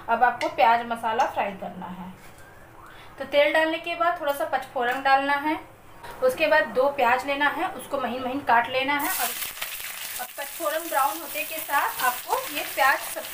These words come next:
प्याज डाल देना है। प्याज को अच्छी तरह से फ्राई कर लें कि ये ब्राउन हो जाए।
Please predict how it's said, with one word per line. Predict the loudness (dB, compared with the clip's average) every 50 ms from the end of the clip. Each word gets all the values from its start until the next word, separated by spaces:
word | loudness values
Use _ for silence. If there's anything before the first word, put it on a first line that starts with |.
| -10 -10 -10 -4
प्याज | 0 2 2 2 2 2 0
डाल | -2 -2 -2
देना | -4 -6 -6 -8 -8 -8 -10
है। | -10 -12 -12 -14 -14 -14 -14 -12 -10 -10 -8 -8 -8 -10 -10 -10 -8 -8 -6 -6 -8 -8 -10 -10 -10 -10 -8 -8 -8 -8 -10 -10 -10 -8 -6 -6 -6 -6 -6 -6 -6 -6 -6 -6 -6 -6 -6 -6 -6 -6 -2
प्याज | 0 2 4 4 2
को | 0 -2 -6 -4 -4 -2
अच्छी | -2 -2 -2 -4 -6 -6 -6 -6
तरह | -4 -4 -4 -4 -4
से | -4 -4 -6
फ्राई | -6 -4 -2 -2 0 0 -2
कर | -2 0 0 0 0 -2
लें | -2 -2 -2 -4 -8 -10 -10 -12 -12 -12 -12 -12 -12 -12 -10 -10 -8 -8 -8 -6 -6 -6 -6 -6 -6 -4
कि | -4 -2
ये | 2 2 2
ब्राउन | 4 4 4 4 2 2 0
हो | -4 -2
जाए। | 0 2 2 2 2